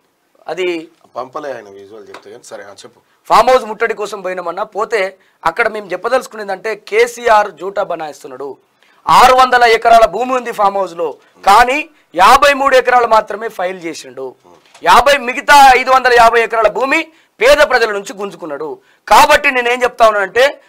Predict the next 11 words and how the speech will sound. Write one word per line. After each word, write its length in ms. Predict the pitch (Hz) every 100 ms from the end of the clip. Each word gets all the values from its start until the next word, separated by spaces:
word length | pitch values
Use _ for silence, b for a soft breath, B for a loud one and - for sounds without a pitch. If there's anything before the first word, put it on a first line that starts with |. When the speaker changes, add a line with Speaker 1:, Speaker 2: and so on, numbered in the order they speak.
| b
Speaker 1:
రేపు 260 | 202 254 247
బహుజన 420 | 208 220 254 254
రాజ్యం 340 | 233 220 220
వచ్చిన 240 | 202 190 208
తర్వాత 400 | 185 156 147 165 160 - b b b
ఆ 160 | 226
ఫామ్ 380 | 269 220 240 285
హౌస్ 140 | 277 269
ను 100 | 262
బద్దలు 440 | 190 196 160 196
కొట్టి 480 | 220 196 202 175